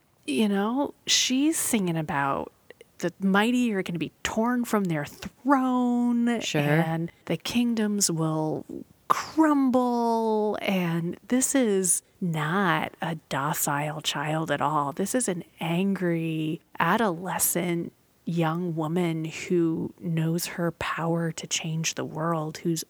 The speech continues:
Speaker 1: owning it and says, "This world is gonna crumble to justice," and proclaims it through her action of reclaiming her own strength and her own choice in her body. So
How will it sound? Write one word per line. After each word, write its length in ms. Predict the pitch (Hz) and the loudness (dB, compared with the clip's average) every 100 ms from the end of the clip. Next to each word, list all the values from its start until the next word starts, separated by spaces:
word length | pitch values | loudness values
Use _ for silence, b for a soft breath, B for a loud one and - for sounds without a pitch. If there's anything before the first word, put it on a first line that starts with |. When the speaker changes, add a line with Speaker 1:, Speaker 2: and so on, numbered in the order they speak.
| - | -2
Speaker 1:
owning 380 | 165 185 175 151 | 0 2 0 -2
it 260 | 147 - - | -4 -6 -8
and 180 | 160 156 | -8 -6
says, 420 | 156 156 156 151 | -6 -4 -4 -4
"This 240 | - 175 - | -2 -2 -2
world 320 | 175 175 170 | -4 -6 -4
is 120 | 160 - | -4 -4
gonna 300 | 156 165 165 - | -4 -10 -14 -10
crumble 460 | - 202 214 226 | 0 0 2 -2
to 180 | - 202 | -4 -4
justice," 1040 | 170 - 147 - - - - - - - - - | -4 -4 -4 -4 -6 -8 -4 -2 0 -4 -10 -8
and 180 | 165 160 | -6 -6
proclaims 800 | - 156 - - 156 170 185 - | -6 -6 -8 -8 -2 0 0 -4
it 200 | - - | -6 -10
through 280 | - - 160 | -10 -4 -4
her 260 | 156 - 151 | -4 -8 -6
action 480 | 160 160 160 170 165 | -6 -2 0 0 -2
of 280 | 156 151 160 | -4 -6 -4
reclaiming 880 | 160 165 - - 160 156 165 160 156 | -2 -2 -2 -8 -6 -2 0 -2 -4
her 340 | 151 - 160 - | -6 -6 -6 -6
own 220 | 156 151 | -6 -4
strength 460 | - 151 151 - | -4 -4 -8 -8
and 100 | 156 156 | -10 -6
her 240 | 165 160 | -4 -4
own 160 | 165 156 | -6 -6
choice 420 | - 160 151 - | -6 -6 -4 -4
in 100 | 156 | -2
her 140 | 160 151 | -8 -4
body. 460 | 151 151 - - | -4 -4 -6 -8
So 400 | - - 170 175 | -4 0 2 2